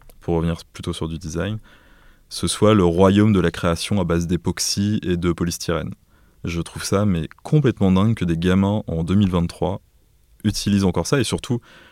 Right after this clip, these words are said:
que l'utilisent. Finalement, c'est des gamins. On arrive à l'école, on est un gamin à dix-neuf ans. Par contre, que les profs et que les institutions autour ne, ben, ne fassent pas leur travail d'éducation, en fait, tout simplement, parce que pour moi, tout ce qui est développement durable, et cetera, à la base, c'est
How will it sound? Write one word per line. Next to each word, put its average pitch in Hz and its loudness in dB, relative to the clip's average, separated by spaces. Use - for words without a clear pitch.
que - 6
l'utilisent. 95 4
Finalement, 90 -2
c'est 90 -4
des 82 -2
gamins. 87 0
On 82 -4
arrive 80 -4
à 80 -2
l'école, 90 -4
on 80 -4
est - -6
un 82 -4
gamin 87 -2
à 82 -4
dix-neuf 82 -2
ans. 110 -6
Par 82 -4
contre, 113 4
que 98 -2
les 87 2
profs - -2
et 82 2
que 87 -2
les 87 2
institutions 92 -2
autour 95 -2
ne, 104 4
ben, 85 -2
ne 80 0
fassent 85 -4
pas 95 4
leur 85 0
travail 85 0
d'éducation, 80 -6
en - -4
fait, - -10
tout - -18
simplement, 87 -4
parce - -8
que 85 -4
pour 85 -2
moi, 87 0
tout - -14
ce - -10
qui 92 -2
est 87 2
développement 85 0
durable, 87 0
et - -8
cetera, 85 -4
à - -2
la 87 -2
base, 90 -2
c'est - -6